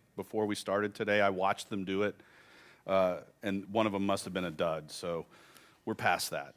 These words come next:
We're gonna get through this. Um, okay. The author is to, telling us to give consideration to who this is that we have access to through the Messiah.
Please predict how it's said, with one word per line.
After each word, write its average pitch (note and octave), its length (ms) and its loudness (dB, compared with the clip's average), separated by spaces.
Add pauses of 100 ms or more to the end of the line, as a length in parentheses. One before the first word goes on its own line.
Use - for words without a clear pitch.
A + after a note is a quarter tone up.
We're G2+ 120 -2
gonna G2 160 -2
get F#2 140 -2
through F2 220 -6
this. - 420 -12 (920)
Um, G2 300 2 (720)
okay. C3 320 4 (1200)
The B2 160 4
author E3 360 10
is D3+ 160 4
to, D3 160 -2 (360)
telling D3 400 6
us G#2+ 560 0 (280)
to A#2 140 -2
give C#3 300 4
consideration G2+ 1080 0 (360)
to B2+ 140 -4 (180)
who F3 520 4
this C3+ 320 2
is A2 560 2 (520)
that A2+ 180 2
we B2 280 4
have A#2+ 300 6
access A2 560 2
to G#2 360 -4
through G2+ 260 -6
the F#2 100 -4
Messiah. E2+ 480 -6